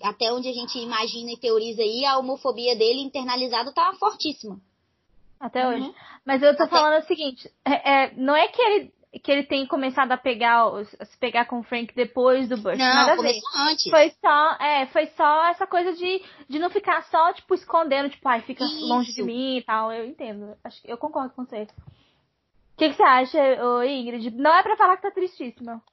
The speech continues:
Speaker 2: Fala a verdade.
Speaker 3: <laughs> Não, é meu bordão esse, eu tô tristíssima. <laughs> Não, eu concordo, gente. Concordo, tô ouvindo. Pode continuar. <laughs>
Speaker 1: Tá.
Speaker 2: Tô ouvindo, foi ótimo.
Speaker 3: Eu não, gente, eu não tenho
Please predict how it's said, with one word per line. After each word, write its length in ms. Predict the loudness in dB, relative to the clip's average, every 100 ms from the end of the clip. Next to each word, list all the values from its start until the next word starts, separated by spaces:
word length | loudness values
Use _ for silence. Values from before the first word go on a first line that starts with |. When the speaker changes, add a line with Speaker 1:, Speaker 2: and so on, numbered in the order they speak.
| _ 0
Speaker 2:
Fala 200 | 4 4
a 20 |
verdade. 380 | 4 0 2 2
Speaker 3:
<laughs> 800 | 4 4 4 -4 -2 -2 0 6
Não, 180 | 8 6
é 100 | 6
meu 200 | 4 4
bordão 480 | 2 2 0 0 -2
esse, 240 | -4 -8
eu 80 | -6
tô 140 | -6
tristíssima. 460 | -6 -12 -12 -12 -4
<laughs> 1500 | 0 2 2 0 -2 -8 -8 -8 -16 -16 -18 _ -16 -16 _ _ _ _ _ _ -20 -20 -20 -20 _
Não, 220 | 0 2 2
eu 60 |
concordo, 640 | 2 0 2 2 2 -2 -12
gente. 320 | -12 -12 -18 -18
Concordo, 440 | -12 -6 -6 -4
tô 100 | -4
ouvindo. 360 | -4 -10 -18 -20 _ _ -10
Pode 160 | -8
continuar. 540 | -8 -10 -8 -4 -4 -4
<laughs> 280 | -6 -8 -8 -20 -16 -2
Speaker 1:
Tá. 180 | 0 2 -2 -8 -12 0
Speaker 2:
Tô 260 | 6 8 6
ouvindo, 320 | 2 -2 -2
foi 240 | 0 2 4
ótimo. 260 | 4 8
Speaker 3:
Eu 160 | 8 8
não, 300 | 0 -6 -4
gente, 380 | 0 0 -2 -2 0
eu 100 | 4
não 260 | 2 0 -2
tenho 420 | -2 -2 -6